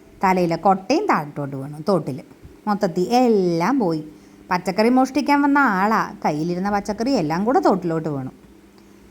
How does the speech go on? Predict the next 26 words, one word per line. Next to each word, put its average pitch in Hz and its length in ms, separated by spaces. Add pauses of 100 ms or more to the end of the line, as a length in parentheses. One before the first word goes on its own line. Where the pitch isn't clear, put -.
(160)
കേളു 180 240
ഒരു 170 200
വിധം 180 400
ഞൊണ്ടി 185 460
ഞൊണ്ടി 180 480 (300)
തോടിൻ്റെ 185 400
കരയ്ക്ക് 175 420
കയറിയിരുന്നു. 143 600 (720)
അകലേക്ക് 151 600
ഒഴുകിപ്പോകുന്ന 185 640
ചീരയും 190 720
പച്ചക്കറിയും 185 800
എല്ലാം 165 640
രാമനും 214 540
സോമനും 165 440
ചേർന്ന് 139 320 (420)
നീന്തിപ്പോയി 196 840
എടുത്തു. 180 420 (120)
കേളുവിന് 165 300
എന്തേലും 190 340
ചെയ്യാൻ 220 280
പറ്റുമോ? 220 280
കാലിൽ 160 240
കൂടെ 165 180
ചോര 202 280
വരണ്ട്. 240 480